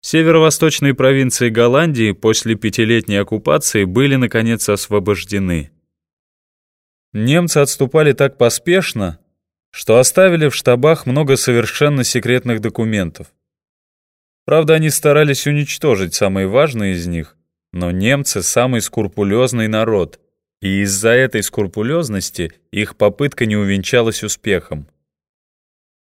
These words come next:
В немецких штабах было так много документов и копий с них, что для уничтожения их потребовалось бы много дней.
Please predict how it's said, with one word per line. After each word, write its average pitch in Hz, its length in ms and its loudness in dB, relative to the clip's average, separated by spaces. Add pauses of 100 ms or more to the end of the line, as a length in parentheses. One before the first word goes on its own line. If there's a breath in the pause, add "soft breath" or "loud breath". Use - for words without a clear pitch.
(300)
В 92 80 -6
немецких 147 580 0
штабах 143 540 2
было 143 320 2
так 147 240 0
много 143 380 0
документов 120 760 -2
и 107 180 -8
копий 175 420 -2
с - 140 -6
них, 85 260 -8 (360)
что - 220 -2
для 123 160 2
уничтожения 135 1000 0
их 135 300 -6
потребовалось 139 720 2
бы 127 160 0
много 156 360 -2
дней. 139 580 -4